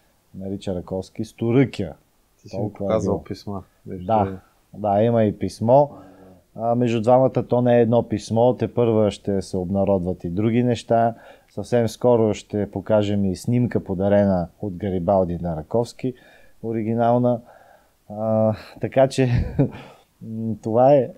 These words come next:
Speaker 1: едно световно признание между, и приятелство между двама титани.
Speaker 2: Титани, да.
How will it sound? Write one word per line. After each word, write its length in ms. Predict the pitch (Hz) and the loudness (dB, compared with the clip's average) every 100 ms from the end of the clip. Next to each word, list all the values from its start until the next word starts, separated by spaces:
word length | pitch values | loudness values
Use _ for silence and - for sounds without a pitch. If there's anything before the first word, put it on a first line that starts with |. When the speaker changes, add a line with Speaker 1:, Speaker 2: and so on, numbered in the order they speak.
| - | -10
Speaker 1:
едно 540 | 127 120 127 131 127 120 - - - 120 107 - | -6 0 4 4 2 -2 -12 -16 -20 -20 -20 -20
световно 580 | - 123 139 143 147 131 | -8 -4 2 2 2 2
признание 520 | 113 104 123 139 143 | 0 2 2 4 2
между, 440 | 135 117 113 120 127 | 2 2 0 -2 2
и 260 | 120 120 - - | 2 2 -4 -10
приятелство 580 | 117 117 127 131 - - | -2 6 6 4 -4 -4
между 280 | 131 110 110 | -6 -2 -2
двама 420 | 110 127 131 127 104 - _ _ _ _ | 2 2 2 0 -4 -10 _ _ _ _
титани. 540 | 135 127 156 156 107 90 | -10 0 2 4 2 -2
Speaker 2:
Титани, 440 | - - 92 | -8 -10 -10
да. 60 | 87 | -10